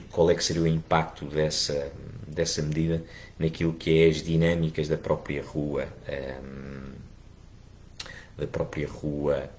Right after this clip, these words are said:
ehm, Ribeiro Sanches, e, portanto, teremos que, eh, aguardar. Quanto ao estacionamento nessa zona, ele tem vindo a ser melhorado, foi recentemente criada uma bolsa de estacionamento,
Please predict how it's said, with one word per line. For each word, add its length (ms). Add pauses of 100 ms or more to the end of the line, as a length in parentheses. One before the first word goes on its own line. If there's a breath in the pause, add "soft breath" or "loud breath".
ehm, 560 (1500)
Ribeiro 300
Sanches, 460 (280 loud breath)
e, 80
portanto, 520 (300 loud breath)
teremos 380
que, 360 (360 loud breath)
eh, 300
aguardar. 500
Quanto 240
ao 120
estacionamento 920
nessa 260
zona, 480 (440 loud breath)
ele 360
tem 160
vindo 280
a 40
ser 200
melhorado, 600
foi 380
recentemente 720
criada 400
uma 140
bolsa 300
de 100
estacionamento, 800